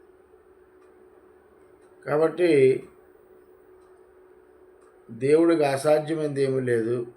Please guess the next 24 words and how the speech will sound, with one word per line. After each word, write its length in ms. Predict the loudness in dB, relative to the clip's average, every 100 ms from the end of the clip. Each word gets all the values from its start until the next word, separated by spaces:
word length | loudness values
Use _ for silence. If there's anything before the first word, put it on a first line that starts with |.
| _ _ _ _
మనకు 280 | -12 -6 -6
సాధ్యం 520 | -2 -2 -2 -2 -6
కానివి 380 | -4 -2 -2 -4
కూడా 440 | -2 0 -2 -4 -14 _
మనకు 240 | -6 -4 -2
సాధ్యం 420 | 4 4 4 -4
కాదు, 200 | -8 -10 -12 -20 -20 -20 -20 -20 -20 -20 -20 _ _ _ _ _ _ -20 -20 -20 -20 _ _ _ _ _ _ _ _ _ _ _ -8 -2
ఆయనకి 240 | 0 -2
సమస్తము 840 | 0 2 2 0 -4 -4 -4 -8 -8
సాధ్యమే. 480 | -6 -6 -8 -14 -18 -20 _ _ _ _ _ _ _ _ _
మత్తయి 340 | -10 -4 -2 -2
సువార్త 600 | 0 2 2 0 -2 0
పంతొమ్మిదవ 320 | -4 -2 -2
అధ్యాయం 240 | -2 -2 -2
ఇరవై 140 | -2
ఆరు 160 | -2 -4
వచనంలో 540 | -6 -10 -14 -14 -14 -20 _ _ _ _ _ _ _ _ _ _ _ -2
యేసుక్రీస్తు 640 | -2 -2 -6 -6 -6 -8
ప్రభు 340 | -2 0 0
వారు 140 | 0 -2
కూడా 240 | -2 -4
ఇదే 200 | -4 -4
విషయం 400 | -8 -8 -8 -6
చెప్తాడు. 480 | -10 -12 -18 -20 -20